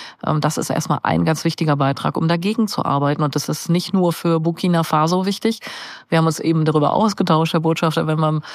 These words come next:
bei Social Media bestimmte Schlüsselworte eingibt, dann kriegt man innerhalb von Sekunden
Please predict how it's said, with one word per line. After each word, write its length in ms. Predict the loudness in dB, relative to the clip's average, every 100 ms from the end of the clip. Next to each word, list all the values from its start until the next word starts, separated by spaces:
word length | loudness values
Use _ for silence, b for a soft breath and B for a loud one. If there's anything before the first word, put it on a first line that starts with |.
| B 0
bei 140 | 0
Social 360 | 2 0 4 4
Media 340 | 4 4 2
bestimmte 720 | 2 0 0 2 2 2 0
Schlüsselworte 800 | -4 -2 0 2 2 2 2 0
eingibt, 460 | 2 0 0 -2 0
dann 220 | 0 0 B B B
kriegt 180 | -4 0
man 120 | 2
innerhalb 320 | 4 4 2
von 160 | 2 0
Sekunden 880 | 0 0 2 2 0 -2 2 2